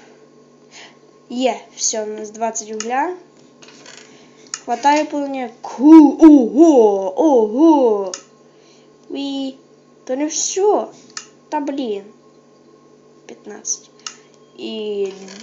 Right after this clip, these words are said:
девять будет в запасе. Всё. Так, что тут у нас?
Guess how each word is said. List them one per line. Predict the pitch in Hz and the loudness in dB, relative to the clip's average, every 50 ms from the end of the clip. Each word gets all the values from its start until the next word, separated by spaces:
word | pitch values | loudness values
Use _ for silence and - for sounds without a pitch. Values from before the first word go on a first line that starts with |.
| - - | -20 -18
девять | 208 226 214 269 302 330 339 330 320 311 294 277 262 | -16 -14 -6 0 2 2 2 2 0 -2 -6 -8 -10
будет | 240 262 247 262 240 | -8 -6 -6 -6 -6
в | 233 | -6
запасе. | 220 226 226 208 - - - - - - - - - _ _ _ _ _ _ _ _ _ _ _ _ _ | -8 -10 -10 -10 -12 -16 -18 -14 -12 -12 -12 -12 -14 _ _ _ _ _ _ _ _ _ _ _ _ _
Всё. | - - - - 196 - - - - - - - - - - - - _ _ _ - _ _ _ _ _ _ _ _ _ _ - | -10 -8 -8 -8 -8 -12 -16 -20 -20 -20 -20 -20 -20 -20 -20 -20 -20 _ _ _ -20 _ _ _ _ _ _ _ _ _ _ -18
Так, | 101 107 - - - _ _ - - - - - | -18 -18 -18 -20 -20 _ _ -20 -20 -20 -20 -16
что | - - - - 254 - | -12 -10 -10 -8 -10 -12
тут | - 269 277 | -14 -16 -18
у | 277 | -16
нас? | 269 269 - - - - - | -14 -14 -12 -14 -14 -16 -20